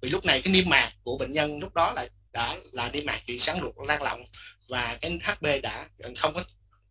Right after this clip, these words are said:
ẩn nấp được trong cái dạ dày nữa, thành ra cái huyết thanh chẩn đoán H B sẽ là âm tính. Thành ra chúng ta lưu ý cái đặc điểm này. À, như vậy thì khi mà bệnh nhân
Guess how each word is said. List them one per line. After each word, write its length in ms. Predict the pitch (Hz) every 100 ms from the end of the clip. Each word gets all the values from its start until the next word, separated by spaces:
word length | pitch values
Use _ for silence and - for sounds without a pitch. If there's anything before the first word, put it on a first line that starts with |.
| _ - -
ẩn 200 | 131 160
nấp 180 | 180 -
được 100 | 120
trong 120 | 139
cái 80 | 151
dạ 100 | 123 131
dày 160 | 117
nữa, 220 | 110 120 -
thành 120 | 123
ra 120 | 123
cái 100 | 170
huyết 120 | 196
thanh 120 | 151
chẩn 120 | 120 123
đoán 120 | 147
H 140 | -
B 40 | 135 120
sẽ 160 | 131
là 120 | 135 -
âm 160 | 131
tính. 180 | 151 151 - _ -
Thành 80 | 120
ra 80 | 135
chúng 120 | 147
ta 120 | 131
lưu 180 | 135 131
ý 120 | 147
cái 100 | 175
đặc 100 | -
điểm 160 | 110 151
này. 160 | - - _ _ _ _ _ _ _ _ _ - - _ _ -
À, 220 | 165 175
như 160 | 185 220
vậy 140 | 156
thì 100 | 165
khi 280 | 147 226 233
mà 100 | 185
bệnh 160 | 135 160
nhân 240 | 190 190